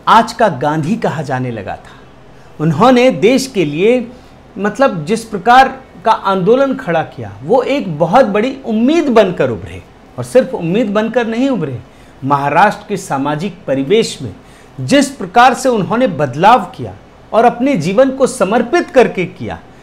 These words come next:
ये पूरी दुनिया के लिए एक आदर्श उदाहरण की तरह है, प्रेरणा की तरह है। लेकिन जिस तरह से केजरीवाल ने मीठी मीठी बातों को कहकर,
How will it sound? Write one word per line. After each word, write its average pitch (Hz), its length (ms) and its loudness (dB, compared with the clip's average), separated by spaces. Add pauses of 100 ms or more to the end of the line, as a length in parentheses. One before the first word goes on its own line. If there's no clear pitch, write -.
(180)
ये 170 160 2
पूरी 233 440 0
दुनिया 139 500 -4
के 139 100 -4
लिए 208 380 0 (320)
एक 226 260 0 (140)
आदर्श 147 560 0 (140)
उदाहरण 147 540 -2
की 240 140 -6
तरह 127 240 -6
है, 104 220 -12 (400)
प्रेरणा 311 380 2
की - 160 -4
तरह 135 240 -4
है। - 160 -10 (460)
लेकिन 196 580 2 (420)
जिस 254 500 0
तरह 220 260 8
से 104 260 -8 (120)
केजरीवाल 180 580 2
ने 98 240 -16 (160)
मीठी 185 380 -4
मीठी 180 320 -6
बातों 185 420 -2
को 165 160 -10
कहकर, 120 480 -14